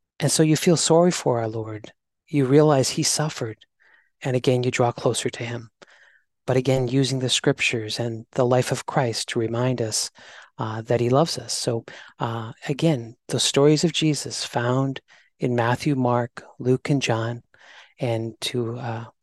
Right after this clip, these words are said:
another degree, the Acts of the Apostle, there, that's important to read too.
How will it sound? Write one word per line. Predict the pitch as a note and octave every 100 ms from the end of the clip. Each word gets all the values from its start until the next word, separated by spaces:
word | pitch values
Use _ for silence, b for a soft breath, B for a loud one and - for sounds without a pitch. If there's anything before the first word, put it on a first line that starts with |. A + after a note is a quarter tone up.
| -
another | C#3 A#2+ B2 B2+
degree, | B2 A#2 B2 B2+
the | A#2+ A2+ A2 A#2+
Acts | B2 B2 -
of | A#2+
the | C3+
Apostle, | A#2+ - A#2+ - C3+ B2
there, | A#2 A#2 -
that's | - -
important | B2 - A#2+ A#2
to | -
read | B2+ B2
too. | - C3 B2+